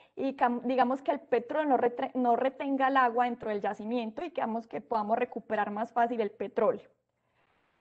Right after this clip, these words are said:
Alterar la humectabilidad del medio poroso, es decir, evitar que, que ese medio poroso, la roca, no retenga el petróleo, que no sea afín al petróleo, sino que sea más afín al agua, por ejemplo.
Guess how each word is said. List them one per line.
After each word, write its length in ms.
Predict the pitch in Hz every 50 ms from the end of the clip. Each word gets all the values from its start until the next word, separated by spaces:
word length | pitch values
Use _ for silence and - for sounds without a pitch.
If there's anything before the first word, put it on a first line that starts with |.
| _ _
Alterar 440 | - 277 302 302 302 294 294 302 294
la 100 | 302 294
humectabilidad 640 | 311 330 330 - - - 277 269 262 254 254 254 240 240
del 80 | 262
medio 340 | 277 277 277 285 277 277 277
poroso, 400 | - 233 233 233 214 208 - - _ -
es 180 | - 262 269 226
decir, 440 | 262 262 285 - 302 254 - - -
evitar 640 | - 262 269 277 277 269 277 330 285 262 262 262
que, 300 | - - 330 320 339 349 359 _ _ _ _ _ _ _ _
que 240 | - 339 285 277 262
ese 160 | 262 302 311
medio 360 | 320 330 320 330 320 330 339 330
poroso, 460 | - 311 294 311 294 269 269 285 294
la 160 | 277 262 247 240
roca, 460 | 262 285 277 262 - - 285 294 - -
no 220 | 247 240 233 226
retenga 480 | 233 233 233 233 - 233 226 220 220 233
el 80 | 240
petróleo, 580 | - 233 247 247 - 247 233 208 214 196 190 -
que 140 | - 294 262
no 180 | 262 262 277
sea 220 | 254 294 285 294 302
afín 260 | 302 - 302 294 294
al 140 | 302 311 302
petróleo, 500 | - 311 311 - 320 294 285 285 294 302
sino 240 | 294 269 240 220
que 140 | - - 240
sea 180 | 240 269 247 240
más 280 | 247 240 240 254 254
afín 320 | - - 247 233 226 233 233 _ _ _ _ _ _ _ _ _ _ _ _ _ _ -
al 200 | - 220 226 233
agua, 340 | 254 262 247 - 233 214 220
por 140 | - 185 185
ejemplo. 420 | 208 226 226 208 208 - - -